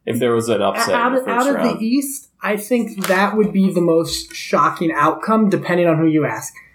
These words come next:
Speaker 2: You ask any fan in Toronto, they're going to say that if Toronto loses to Columbus,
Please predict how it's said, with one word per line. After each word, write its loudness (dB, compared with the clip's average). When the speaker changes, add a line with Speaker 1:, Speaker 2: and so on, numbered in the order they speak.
Speaker 2:
You 0
ask 0
any 0
fan 0
in 2
Toronto, 0
they're -2
going 0
to 2
say 0
that 0
if -4
Toronto 0
loses -2
to -8
Columbus, 0